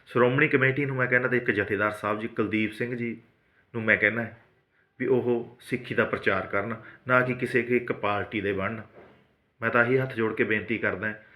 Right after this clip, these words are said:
ਵੀ ਦੇਖੋ, ਅਸੀਂ ਵੀ ਇਸ ਪਾਸੇ ਆਉਣ ਨੂੰ ਤਿਆਰ ਹਾਂ, ਇਹੋ ਜਿਹੀ ਗੱਲ ਨਹੀਂ ਵੀ ਅਸੀਂ ਵੀ ਸਿੱਖਾਂ ਦੇ ਮੁੰਡੇ ਹਾਂ। ਚਲੋ, ਪ੍ਰਚਾਰ ਮਾਹੌਲ ਹੀ ਇਹੋ ਜਿਹਾ ਬਣ ਗਿਆ ਤੇ ਅਸੀਂ ਇਹ ਗਲਤ ਰਾਹ ਹੀ ਕਹਿ ਲਈਏ, ਚਲੋ, ਇਹ 'ਤੇ ਪੈ ਗਏ। ਪਰ ਇੱਕ ਚੀਜ਼ ਹੈਗਾ ਵੀ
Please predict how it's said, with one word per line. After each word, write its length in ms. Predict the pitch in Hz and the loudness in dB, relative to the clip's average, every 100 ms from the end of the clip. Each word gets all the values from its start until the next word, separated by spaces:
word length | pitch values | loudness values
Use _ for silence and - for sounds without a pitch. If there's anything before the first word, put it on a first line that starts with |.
| - - - _ | -20 -20 -20 _
ਵੀ 60 | 127 | 6
ਦੇਖੋ, 380 | 123 127 135 135 | 8 8 6 4
ਅਸੀਂ 200 | 123 147 | 4 4
ਵੀ 200 | 160 156 | 4 6
ਇਸ 200 | 139 135 | 4 2
ਪਾਸੇ 340 | 131 123 135 | 2 2 4
ਆਉਣ 180 | 127 123 | 2 2
ਨੂੰ 100 | 123 | -2
ਤਿਆਰ 400 | 123 110 98 95 | 2 4 4 0
ਹਾਂ, 300 | 90 95 - | -4 -10 -8
ਇਹੋ 120 | 113 | -4
ਜਿਹੀ 180 | 117 113 | -2 4
ਗੱਲ 160 | 113 117 | 4 4
ਨਹੀਂ 160 | 127 | 2
ਵੀ 120 | 147 | 2
ਅਸੀਂ 180 | 151 151 | 2 2
ਵੀ 60 | 147 | 0
ਸਿੱਖਾਂ 340 | 131 127 117 | -2 -4 0
ਦੇ 80 | 113 | 0
ਮੁੰਡੇ 280 | 110 104 104 | 0 0 -2
ਹਾਂ। 120 | 120 - - - - - _ - | -2 -10 -20 -20 -20 -20 _ 0
ਚਲੋ, 180 | 131 131 | 2 2
ਪ੍ਰਚਾਰ 500 | 131 - 120 120 123 | 2 2 4 6 4
ਮਾਹੌਲ 380 | 127 131 123 | 2 4 6
ਹੀ 100 | 110 | 6
ਇਹੋ 120 | 131 117 | 6 6
ਜਿਹਾ 120 | 117 | 4
ਬਣ 220 | 113 107 | 4 0
ਗਿਆ 220 | 101 101 - _ _ _ _ _ | -2 -4 -8 _ _ _ _ _
ਤੇ 160 | 120 113 | 0 0
ਅਸੀਂ 380 | 113 110 101 - _ _ _ _ _ 117 | 0 -8 -12 -16 _ _ _ _ _ -4
ਇਹ 40 | |
ਗਲਤ 280 | 104 107 - | 0 0 4
ਰਾਹ 240 | 117 120 | 6 8
ਹੀ 160 | 123 123 120 | 6 4 0
ਕਹਿ 140 | - 110 | 2 4
ਲਈਏ, 180 | 123 120 | 4 2
ਚਲੋ, 220 | 117 110 | 2 2
ਇਹ 40 | |
'ਤੇ 100 | 110 | 2
ਪੈ 220 | 120 101 | 2 2
ਗਏ। 140 | 92 98 - - - - _ _ - | 2 -4 -10 -18 -18 -18 _ _ 0
ਪਰ 140 | 139 | 4
ਇੱਕ 200 | 143 139 | 6 4
ਚੀਜ਼ 200 | 139 139 | 0 0
ਹੈਗਾ 340 | 131 127 147 143 | 2 6 6 6
ਵੀ 240 | 143 139 | 4 0